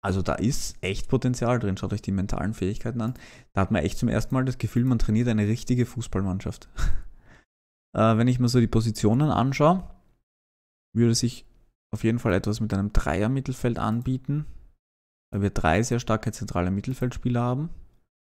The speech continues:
Vielleicht auch ein vier zwei drei eins. Müssen wir schauen, je nachdem wie die offensiven Flügel sind, weil die könnten, da scha-, scheint's so, als hätten wir jetzt grad niemanden.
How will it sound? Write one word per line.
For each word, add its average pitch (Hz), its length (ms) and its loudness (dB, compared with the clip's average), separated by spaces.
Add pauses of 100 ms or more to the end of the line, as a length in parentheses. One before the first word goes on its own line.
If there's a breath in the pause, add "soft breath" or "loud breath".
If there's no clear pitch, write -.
(600)
Vielleicht - 300 -2
auch - 120 -4
ein 104 120 -2
vier - 180 -4
zwei - 160 -6
drei 92 240 0
eins. - 600 -4 (840 soft breath)
Müssen 104 180 -4
wir 104 60 -2
schauen, 110 300 0
je 110 100 2
nachdem 104 320 0
wie 98 60 0
die - 160 -2
offensiven 107 500 -4
Flügel 101 320 0
sind, 95 240 -4
weil 92 100 0
die 95 140 -2
könnten, 110 500 -6 (460 soft breath)
da 95 80 4
scha-, - 420 -2
scheint's 92 380 0
so, - 80 0
als 101 160 0
hätten 107 160 -2
wir 104 60 2
jetzt 95 140 -2
grad - 200 -4
niemanden. 92 500 0